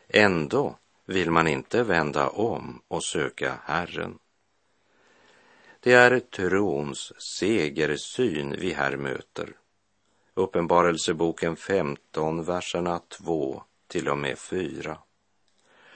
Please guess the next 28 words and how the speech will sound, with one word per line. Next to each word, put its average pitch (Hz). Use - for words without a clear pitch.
"Och -
jag 95
såg 98
liksom 85
ett -
glashav 82
blandat 76
med 90
eld, 69
och -
på 71
glashavet 82
såg 87
jag 82
dem 85
stå 85
som 76
hade 76
vunnit 78
seger 82
över 76
vilddjuret 73
och 69
dess -
bild 87
och 92
dess -
namns 71